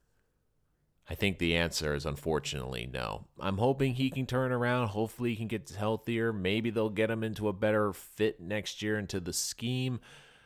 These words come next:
But right now, that's not looking too good and might be another big reason why Mike Maccagnan is no longer the general manager of this team. But the Jets, they get a win. A win's a win. It was a good win. They break the streak against Miami.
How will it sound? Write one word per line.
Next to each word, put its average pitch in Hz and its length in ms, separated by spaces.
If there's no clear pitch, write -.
But 101 140
right 107 240
now, 110 180
that's 101 300
not 98 220
looking 101 260
too 92 220
good 110 260
and 113 160
might 135 320
be 139 160
another 123 420
big 107 240
reason 101 480
why 87 160
Mike 85 260
Maccagnan 85 640
is 82 160
no 85 140
longer 80 340
the 80 120
general 73 340
manager 71 320
of 60 80
this 67 160
team. 113 340
But 90 140
the 90 60
Jets, 120 580
they 104 100
get 98 140
a 92 60
win. 131 320
A - 20
win's 104 320
a 95 60
win. 131 460
It 95 80
was 87 180
a 87 40
good 107 280
win. 110 240
They 101 100
break 98 280
the 92 80
streak 98 300
against 90 300
Miami. 120 800